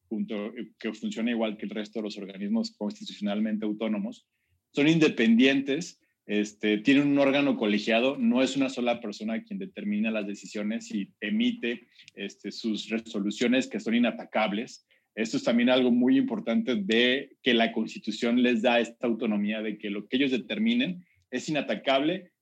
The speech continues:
y no pueden ir ni a la Suprema Corte, no pueden ir ni con el, la Cámara de Diputados o con la Cámara de Senadores. Lo que emite un órgano constitucionalmente autónomo sobre su tema específico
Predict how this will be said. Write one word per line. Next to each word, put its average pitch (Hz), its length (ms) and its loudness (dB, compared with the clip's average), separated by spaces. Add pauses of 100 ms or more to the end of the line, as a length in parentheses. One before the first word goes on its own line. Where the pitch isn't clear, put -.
y 113 80 -4
no 135 180 2
pueden 139 340 0
ir 135 160 0
ni 135 140 2
a 110 60 -2
la 101 100 -4
Suprema 127 460 -6
Corte, 170 400 0
no 131 180 -2
pueden 117 380 -2
ir 113 140 0
ni 113 160 0
con 101 280 -6 (120)
el, 98 140 -14
la 98 100 -12
Cámara 107 320 -4
de 101 60 -2
Diputados 113 480 -6
o 110 100 -8
con 98 100 -12
la 92 140 -14
Cámara 95 320 -10
de 92 80 -18
Senadores. 92 540 -20 (480)
Lo 127 220 2
que 127 120 2
emite 165 800 2
un 139 380 2
órgano 127 420 -2
constitucionalmente 113 800 -4
autónomo 113 460 -4
sobre 98 320 -6
su 95 140 -10
tema 117 220 -2
específico 123 680 -12